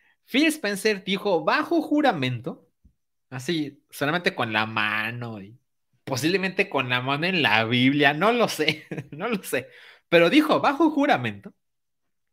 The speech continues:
que Microsoft seguirá publicando Call of Duty en PlayStation cinco. ¿Ok? PlayStation cinco.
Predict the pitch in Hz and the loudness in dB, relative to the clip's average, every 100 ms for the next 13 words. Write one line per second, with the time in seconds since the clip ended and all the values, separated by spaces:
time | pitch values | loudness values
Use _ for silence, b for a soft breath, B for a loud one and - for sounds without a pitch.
0 | _ b b b b b b _ - 165 | _ b b b b b b _ -4 -2
1 | 170 196 233 226 226 233 226 - 160 147 | 0 2 2 2 -2 -2 -2 -2 -2 -2
2 | 156 175 196 220 185 127 156 160 165 175 | -4 -4 -4 -4 -6 -6 -8 -8 -8 -10
3 | 175 _ - 294 311 240 - 139 160 208 | -10 _ 0 0 2 -2 -6 -8 -6 -8
4 | 294 _ _ b b _ _ _ 123 127 | -12 _ _ b b _ _ _ -8 -6
5 | 131 127 - 147 170 170 160 - 165 156 | -8 -14 -4 0 0 0 -6 -6 -4 -4
6 | 170 156 135 - 262 262 233 - 80 _ | -6 -8 -6 -2 -2 -2 -4 -10 -14 _
7 | _ _ _ _ _ _ _ _ _ _ | _ _ _ _ _ _ _ _ _ _
8 | _ _ _ _ _ _ _ 117 208 254 | _ _ _ _ _ _ _ -8 -6 -8
9 | b b _ 165 202 240 - 120 - 165 | b b _ -4 -2 -2 -6 -14 -6 -6
10 | 175 202 180 160 - 294 262 - _ | -4 -6 -8 -8 -4 -4 -6 -14 _